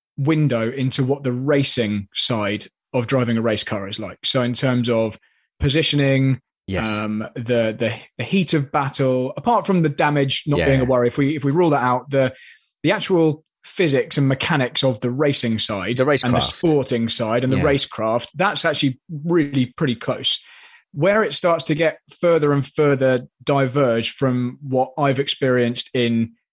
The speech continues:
Speaker 1: in race cars is the brutality of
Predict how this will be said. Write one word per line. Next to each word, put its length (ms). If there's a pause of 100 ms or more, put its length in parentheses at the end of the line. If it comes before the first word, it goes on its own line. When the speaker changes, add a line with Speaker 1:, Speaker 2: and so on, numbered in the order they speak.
(200)
Speaker 1:
in 320
race 320
cars 540 (460)
is 380 (500)
the 160
brutality 1040
of 420